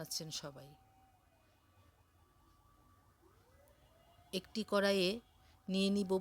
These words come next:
পর্যাপ্ত পরিমাণে পানি আর দিয়ে দিব এক টেবিল চামচ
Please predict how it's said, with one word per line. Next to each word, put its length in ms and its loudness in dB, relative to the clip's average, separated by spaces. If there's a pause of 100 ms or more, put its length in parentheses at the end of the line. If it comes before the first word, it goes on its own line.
পর্যাপ্ত 380 0 (160)
পরিমাণে 400 -2 (120)
পানি 320 2 (920)
আর 80 8 (120)
দিয়ে 240 2
দিব 140 -2 (1040)
এক 60 6 (100)
টেবিল 340 6
চামচ 380 6